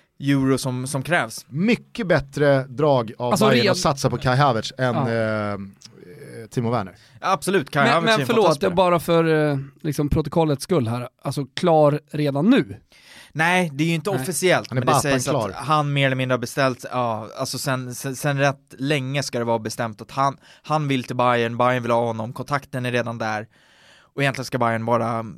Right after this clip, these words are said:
Speaker 1: pynta upp det som, som Leverkusen vill
Speaker 3: Men
Speaker 1: ha.
Speaker 3: när ska han gå då, då?
Speaker 1: Nästa sommar.
Speaker 3: Mm.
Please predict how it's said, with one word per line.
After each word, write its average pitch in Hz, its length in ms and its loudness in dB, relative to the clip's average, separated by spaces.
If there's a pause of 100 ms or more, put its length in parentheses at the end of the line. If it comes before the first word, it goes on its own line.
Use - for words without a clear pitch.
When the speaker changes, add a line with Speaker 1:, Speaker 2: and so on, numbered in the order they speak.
(160)
Speaker 1:
pynta 123 240 -4
upp - 240 -6
det 113 180 -4
som, 110 440 -10
som 139 140 -4
Leverkusen 139 400 0
vill 151 80 4
Speaker 3:
Men 185 100 4
Speaker 1:
ha. 196 60 6
Speaker 3:
när 185 120 4
ska 185 140 0
han 165 120 2
gå 196 220 2
då, 123 160 -2
då? 113 140 -12
Speaker 1:
Nästa 151 240 -6
sommar. 127 340 -6
Speaker 3:
Mm. 127 240 -6